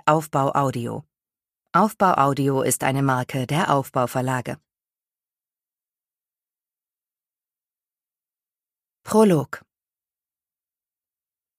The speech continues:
Sie stand in einigen Metern Entfernung zwischen den Baumstämmen und winkte ihn zu sich. „Ich komme“, rief er.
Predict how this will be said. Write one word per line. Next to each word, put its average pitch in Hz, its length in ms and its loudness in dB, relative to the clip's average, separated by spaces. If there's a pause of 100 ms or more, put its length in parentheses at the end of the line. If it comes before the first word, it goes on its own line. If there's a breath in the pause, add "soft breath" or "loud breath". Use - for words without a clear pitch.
(160)
Sie 180 300 0
stand 214 320 2
in 190 240 2
einigen 185 500 4
Metern 180 340 2
Entfernung 156 600 0
zwischen 165 320 0
den 147 160 2
Baumstämmen 160 680 0
und 147 260 -2
winkte 175 300 -2
ihn 160 220 -2
zu 185 240 -2
sich. 143 360 -4 (1000 soft breath)
„Ich 240 300 4
komme“, 208 480 6 (520)
rief 143 220 -2
er. 139 240 -6